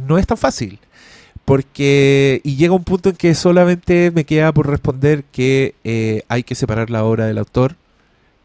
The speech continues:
pero la posibilidad de hacerlo hay que verla caso a caso. Porque, por ej-, voy a decir mi opinión personal. A mí creo que, eh, la weá de Kevin Spacey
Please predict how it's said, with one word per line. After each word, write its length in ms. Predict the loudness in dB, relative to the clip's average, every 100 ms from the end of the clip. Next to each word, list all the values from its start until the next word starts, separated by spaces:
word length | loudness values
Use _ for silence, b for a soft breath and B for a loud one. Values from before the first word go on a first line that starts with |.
| _ _ _ _
pero 680 | 0 2 2 0 0 -4 -6 -8
la 120 | -6
posibilidad 440 | -4 -4 -2 -2
de 60 | -2
hacerlo 340 | -2 -2 0
hay 60 | -2
que 120 | -2
verla 260 | -2 -2 -6
caso 260 | -8 -8
a 60 | -12
caso. 300 | -14 -18 -18 _ _ _ B B B B B B B _ _
Porque, 760 | -2 0 -2 0 2 2 0 -2 -6
por 120 | -2
ej-, 120 | -2 0
voy 220 | 0 4
a 60 | 2
decir 240 | 2 -2
mi 140 | 2
opinión 340 | 2 2 0 0
personal. 400 | -2 -2 -4 -6 -8
A 80 |
mí 400 | -4 -2 -2 -4 -8 _ _ _
creo 360 | -2 2 4 2
que, 480 | 0 2 2 0 -2 -4
eh, 260 | -2 -2
la 100 | 0
weá 180 | 0 0
de 80 | 0
Kevin 260 | -2 -2 -4
Spacey 640 | 0 -2 -2 -2 -4